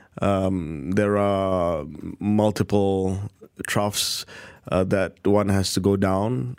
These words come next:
uh, before they can emerge, uh, as a leader, not just of their party, but of the country. So yes, I, I, I do still, uh,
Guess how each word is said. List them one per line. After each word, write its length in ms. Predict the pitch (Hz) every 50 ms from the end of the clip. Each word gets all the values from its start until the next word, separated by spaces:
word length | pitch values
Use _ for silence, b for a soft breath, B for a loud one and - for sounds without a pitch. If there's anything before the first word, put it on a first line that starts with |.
| - - -
uh, 260 | 107 101 101 95 92
before 680 | 98 98 95 - - 95 95 95 95 92 92 98 - - -
they 180 | - - 95 98
can 240 | 90 - 95 92 95
emerge, 560 | 95 101 98 98 98 95 98 - - - - B B B B B B B -
uh, 220 | - 95 92 80 76
as 200 | 92 101 87 95
a 40 | 95
leader, 460 | 98 101 101 90 98 95 98 117 117
not 220 | 113 98 98 - - - - -
just 260 | - 101 98 - -
of 140 | 92 92 92
their 120 | 95 90
party, 380 | - - 92 95 92 - 101 95
but 180 | 78 90 82 85
of 500 | 87 92 90 - - - - - - - - - - -
the 220 | - 92 90 - -
country. 540 | - - 92 92 90 - - 104 139 - - B B B B B B B B B
So 460 | B - - - 110 107 104 104 101 101
yes, 480 | 107 123 147 151 123 - - - -
I, 240 | - - 90 98 95
I, 420 | 85 80 92 101 101 98 85 87 95
I 40 | 98
do 220 | 95 110 113 110
still, 600 | - - - 113 107 101 98 98 98 101 104 - -
uh, 540 | - - 90 92 92 92 90 - - -